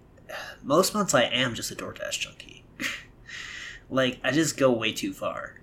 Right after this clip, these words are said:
Like, I'll order it, like, three times a week. And so I think it's always a healthy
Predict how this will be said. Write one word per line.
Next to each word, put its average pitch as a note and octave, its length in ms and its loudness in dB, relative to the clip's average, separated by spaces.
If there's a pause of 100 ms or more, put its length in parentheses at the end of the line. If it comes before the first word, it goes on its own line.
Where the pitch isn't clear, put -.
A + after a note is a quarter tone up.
(120)
Like, G#2 180 -4
I'll A#2 280 -2
order C3+ 240 2
it, A#2 100 4
like, A2 140 0
three A#2 240 -6
times G#2 320 -8
a - 40 -18
week. F#2 280 -18 (760)
And B2+ 100 -2
so C#3 140 8
I C#3 60 6
think D#3+ 200 2
it's D3+ 180 4
always C3 260 8
a A2 60 -2
healthy A2+ 540 -2